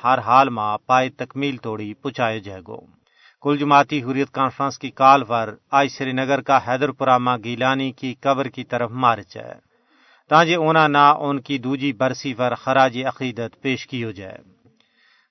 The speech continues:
سید علی گیلانی کی کشمیر کاز واسطے جد و جہد تاریخی کشمیر ماں سنہری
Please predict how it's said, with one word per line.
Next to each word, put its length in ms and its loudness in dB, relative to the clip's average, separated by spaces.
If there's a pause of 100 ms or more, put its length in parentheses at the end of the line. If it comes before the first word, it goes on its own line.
(120)
سید 240 4
علی 220 2
گیلانی 400 2
کی 160 -6
کشمیر 420 -6
کاز 300 6
واسطے 280 -2
جد 320 -8
و 80 -4
جہد 420 -4
تاریخی 460 -2
کشمیر 500 -6
ماں 220 -2
سنہری 540 0